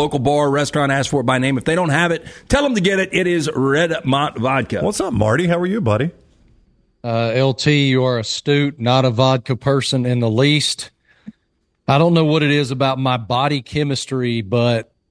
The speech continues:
Speaker 3: you know, most people, I think a prevailing, uh, thought process for most people is that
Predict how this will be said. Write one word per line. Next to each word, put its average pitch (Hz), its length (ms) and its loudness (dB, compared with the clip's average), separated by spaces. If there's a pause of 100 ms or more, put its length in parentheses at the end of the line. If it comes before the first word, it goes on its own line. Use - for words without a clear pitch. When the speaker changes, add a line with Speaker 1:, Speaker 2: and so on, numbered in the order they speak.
(140)
Speaker 3:
you 131 100 -4
know, 117 100 0
most 147 360 2
people, 135 720 0
I 143 100 0
think 190 300 0
a 151 100 2
prevailing, 139 1040 0 (1300)
uh, 110 800 -2
thought 147 360 0
process 135 500 2
for 127 140 -6
most 135 320 0
people 123 360 -2
is 123 340 -2
that 120 260 0